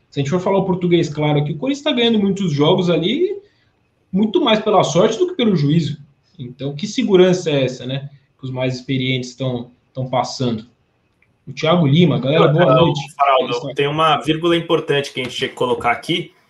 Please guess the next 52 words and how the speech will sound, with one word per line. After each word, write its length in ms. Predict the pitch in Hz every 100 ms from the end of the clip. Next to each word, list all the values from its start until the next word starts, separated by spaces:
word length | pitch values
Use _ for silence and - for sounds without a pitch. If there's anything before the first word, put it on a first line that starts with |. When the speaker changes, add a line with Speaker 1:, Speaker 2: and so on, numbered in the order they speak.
| _ _ _
Speaker 2:
que 220 | - 139
é 100 | 143
a 80 | 156
questão 380 | 156 160 190 190
do 120 | 190
Jô 220 | 147 175
e 60 | 160
do 80 |
Otero, 440 | 151 147 165 220 165
os 80 | 135
exemplos 280 | 135 156 151
mais 200 | 151 156
citados 520 | 156 - 151 180 -
terem 300 | 202 202 170
sido 340 | - 190 202
os 140 | 175 127
dois 240 | 156 185
que 100 | 220
furaram 380 | 208 185 170 175
a 60 |
quarentena 520 | 156 165 151 - 165 156
publicamente 640 | 165 156 - 143 156 -
para 140 | -
ir 60 | -
pra 100 | 208
um 60 | 190
resort 520 | 156 120 156 165 170
no 380 | 165 156 131 120
momento 520 | 123 131 131 143 165
de 80 | 151
maior 280 | 139 170 -
crise 260 | 156 165
da 120 | 170
pandemia 400 | 156 147 143 147
no 80 | 143
Brasil, 520 | 139 127 113 143 214 - _
que 80 | -
o 20 |
Corinthians 380 | 156 170 - 175
acobertou 540 | 175 196 170 156 180 175
totalmente 440 | 208 196 175 170
a 40 |
situação, 640 | 151 - 127 - 165 214 - _ _
falou 200 | 135 151
que 80 | 156
iam 100 | 147
ser 140 | 156
cobrados 420 | - 143 143 143
internamente 680 | 143 143 143 127 123 147 151
e 40 | 135
não 160 | 139
deram 320 | 143 143 139